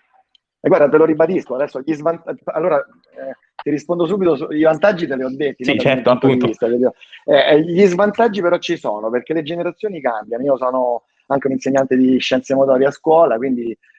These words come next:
Speaker 1: ho a che fare tutto il giorno con i ragazzi, con i giovani,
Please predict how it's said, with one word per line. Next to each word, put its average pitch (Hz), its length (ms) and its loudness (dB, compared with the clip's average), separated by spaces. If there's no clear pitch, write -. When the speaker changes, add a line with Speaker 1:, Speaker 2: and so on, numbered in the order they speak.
Speaker 1:
ho 123 120 -6
a 120 100 -6
che 131 100 -8
fare 135 300 -4
tutto 139 240 -6
il 131 80 -4
giorno 127 340 -4
con 123 160 -4
i 127 60 -2
ragazzi, 147 480 2
con 127 160 -6
i 269 80 -6
giovani, 131 520 -2